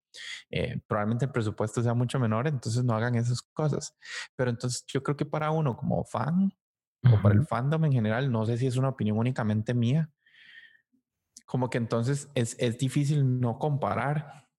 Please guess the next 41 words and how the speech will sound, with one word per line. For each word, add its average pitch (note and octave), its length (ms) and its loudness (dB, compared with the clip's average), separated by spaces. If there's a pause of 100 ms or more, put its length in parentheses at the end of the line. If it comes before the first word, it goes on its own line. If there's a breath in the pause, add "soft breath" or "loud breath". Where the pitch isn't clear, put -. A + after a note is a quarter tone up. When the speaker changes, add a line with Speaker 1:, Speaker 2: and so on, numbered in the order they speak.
(480)
Speaker 1:
lo A#2 180 0
que G#2+ 100 -6
ya G2+ 180 0
has G#2+ 120 -2
visto C#3+ 300 -2
en D3 100 0
las D3 140 2
últimas D3 420 0
temporadas, D3 460 -2
sobre A2 180 0
todo A#2 180 -2
cuando D3+ 220 0
son A#2 220 0
tan C#3+ 180 0
seguidas. B2 680 0 (320 loud breath)
Cuando A#2 280 -2
venís A2+ 240 0
de B2+ 80 0
terminar D3 480 0
season C3+ 360 2
trece D#3 400 -2
para B2 200 -4
empezar A2+ 500 0
Down C3+ 300 0
Under D3+ 340 0
y C3+ 80 2
empezar A2 380 0
España C#3+ 560 0
al D3 60 2
mismo D3 340 2
tiempo D3+ 400 -2
y - 20 0
luego A2 200 0
viene B2+ 220 8
Speaker 2:
Ujú. C#3 120 6
Speaker 1:
All D3 60 0
Stars, D#3+ 440 -4 (500 loud breath)
como A#2 200 -2
que A2 100 -6
vos A2 140 0
decís, B2 440 0